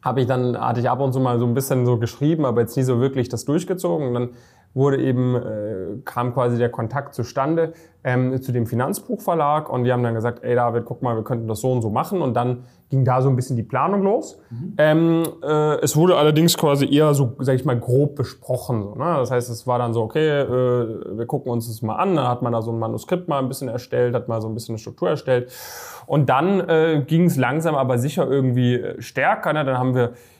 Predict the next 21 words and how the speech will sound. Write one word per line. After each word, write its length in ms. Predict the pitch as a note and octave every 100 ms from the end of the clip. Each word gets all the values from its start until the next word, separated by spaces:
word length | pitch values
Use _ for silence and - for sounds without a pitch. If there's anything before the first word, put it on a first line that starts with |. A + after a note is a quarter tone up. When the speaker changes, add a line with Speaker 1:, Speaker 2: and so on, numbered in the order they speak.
| _
Speaker 1:
äh, 100 | -
aber 300 | A#2 A2 C3+
viele 260 | C3+ F3 D#3
andere 220 | D3+ E3+
Sachen 180 | C#3 C3
natürlich 300 | B2+ D3+ C3
nebenbei 460 | C#3+ C#3 A#2 B2 C#3
gemacht, 360 | A#2+ - -
ne? 140 | C#3 C3
Wir 60 |
haben 80 | B2
natürlich 280 | A#2+ B2 A2
das 100 | -
Coaching 400 | D#3 D#3+ D#3+ C#3
aufgebaut, 580 | C3+ B2+ - B2 A#2+ A2+
da 20 |
kamen 200 | A#2 A2
immer 200 | B2+ A#2+
neue 200 | A#2+ A#2+
Erfolge 520 | A#2+ - E3 F3 D#3
irgendwie. 640 | C#3 D3 C#3 C3+ C3 C3+